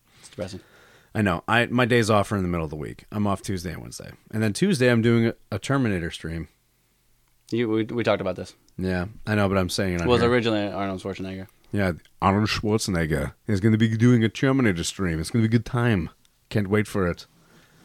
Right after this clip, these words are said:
Speaker 2: Oh, I wanna take a sip of this moonshine 'cause I wanna.
Speaker 1: Terminator is, you know that portion in the Terminator where there's like, "You can't just kill people." Why? Because you just, you just can't.
Speaker 2: <laughs>
Speaker 1: That's what it's like trying to explain to Marines.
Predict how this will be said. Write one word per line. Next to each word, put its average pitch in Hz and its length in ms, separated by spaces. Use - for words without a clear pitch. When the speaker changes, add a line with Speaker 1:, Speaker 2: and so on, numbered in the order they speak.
Speaker 2:
Oh, - 300
I 98 40
wanna 92 120
take - 180
a - 40
sip - 140
of 52 60
this 50 120
moonshine - 540
'cause - 140
I 67 120
wanna. - 220
Speaker 1:
Terminator 175 640
is, 117 380
you 135 100
know 160 80
that 165 280
portion 139 320
in 131 80
the 120 80
Terminator 120 600
where 113 140
there's 110 160
like, 110 280
"You 156 120
can't 180 380
just 147 240
kill 165 260
people." 123 500
Why? 117 340
Because 139 440
you 131 140
just, 147 360
you 131 140
just 160 260
can't. 151 480
Speaker 2:
<laughs> - 680
Speaker 1:
That's 135 140
what 147 120
it's 139 100
like 131 180
trying 120 220
to 113 80
explain 107 360
to 98 60
Marines. 98 320